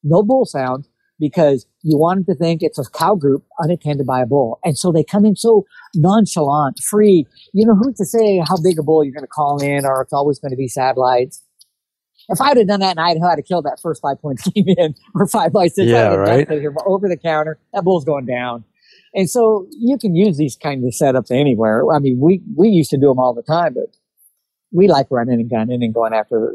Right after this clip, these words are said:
Speaker 1: you know, the herd bulls, just like you do. But at the same time, these are great things to consider. Even if you're around other elk and you're not getting into 'em and they're not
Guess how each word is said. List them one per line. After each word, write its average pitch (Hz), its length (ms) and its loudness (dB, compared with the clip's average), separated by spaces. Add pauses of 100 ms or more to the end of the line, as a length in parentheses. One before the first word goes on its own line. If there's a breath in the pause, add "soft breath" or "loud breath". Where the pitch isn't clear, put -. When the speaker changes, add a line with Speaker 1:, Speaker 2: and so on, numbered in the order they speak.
Speaker 1:
you 147 140 0
know, 117 140 -2
the 117 80 -4
herd 120 260 2
bulls, 120 300 2
just 135 160 0
like 117 160 0
you 127 200 4
do. 117 280 4 (420 loud breath)
But 151 220 2
at 135 80 -8
the 139 80 -10
same 190 260 0
time, 165 460 -2
these 175 240 2
are 143 80 -2
great 175 480 0 (160)
things 180 240 -2
to 156 160 -6
consider. 156 640 -2
Even 175 240 2
if 185 120 -4
you're 160 140 0
around 156 240 0
other 143 300 2
elk 151 160 0
and 135 100 -14
you're 123 80 -4
not 135 220 -6
getting 139 260 -8
into 139 220 -8
'em 143 80 -4
and 123 80 -8
they're 113 80 -4
not 127 180 -4